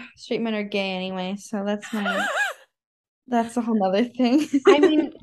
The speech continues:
Speaker 1: <laughs>
Speaker 2: kind of true, kind of true in a
Speaker 1: Obsessed with
Speaker 2: way.
Speaker 1: each other. <laughs>
Speaker 2: I, they're so obsessed with each other. They're obsessed with, and they're also just, like, peacocking each other. Like, they just wanna be like,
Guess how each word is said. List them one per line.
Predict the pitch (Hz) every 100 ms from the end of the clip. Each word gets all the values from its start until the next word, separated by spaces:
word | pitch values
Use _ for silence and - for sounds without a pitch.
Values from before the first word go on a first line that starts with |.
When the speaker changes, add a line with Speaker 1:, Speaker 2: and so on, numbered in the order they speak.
| -
Speaker 1:
<laughs> | - 262
Speaker 2:
kind | 185 170 226
of | 302 -
true, | - 339 370 330 294 285 269
kind | - 202 233
of | 285
true | - 339
in | 320
a | 311
Speaker 1:
Obsessed | 349
with | 269 240
Speaker 2:
way. | 240
Speaker 1:
each | 240 403
other. | 320 285 277 381 320 269 247
<laughs> | 226 233 - 240
Speaker 2:
I, | 247 240
they're | 240 294
so | 277 - 247
obsessed | 254 240 -
with | 208
each | 214
other. | 185
They're | - 226
obsessed | 233 240 240
with, | 269 233 -
and | 240
they're | 254
also | 190 214 381
just, | 415
like, | 480 330 -
peacocking | - 262 277 254 220 208 175 196 233
each | 208 -
other. | 196 175 92 -
Like, | 220
they | 233 233
just | 247 254 277
wanna | 277 285 285
be | 302 311
like, | 285 269 262 -